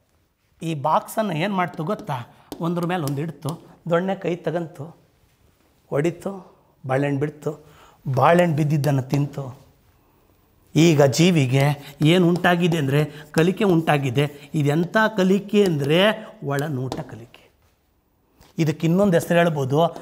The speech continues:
ಸಂಘಟಿತ, ಸಂಘಟಿತ ಬಿಡಿ. ಇಡಿಯಿಂದ ಬಿಡಿವರೆಗೆ ಬಿ-, ಬಿಡಿ, ಬಿಡಿಗಳನ್ನು ಸೇರಿಸಿ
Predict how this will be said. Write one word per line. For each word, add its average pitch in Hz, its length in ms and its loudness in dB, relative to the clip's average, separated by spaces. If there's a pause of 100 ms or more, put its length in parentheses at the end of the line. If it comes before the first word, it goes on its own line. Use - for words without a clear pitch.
ಸಂಘಟಿತ, 185 1040 0 (840)
ಸಂಘಟಿತ 196 680 -4 (640)
ಬಿಡಿ. 214 760 -2 (1300)
ಇಡಿಯಿಂದ 285 500 6
ಬಿಡಿವರೆಗೆ 247 840 2
ಬಿ-, 220 200 -4 (260)
ಬಿಡಿ, 269 200 0
ಬಿಡಿಗಳನ್ನು 277 540 2
ಸೇರಿಸಿ - 580 -2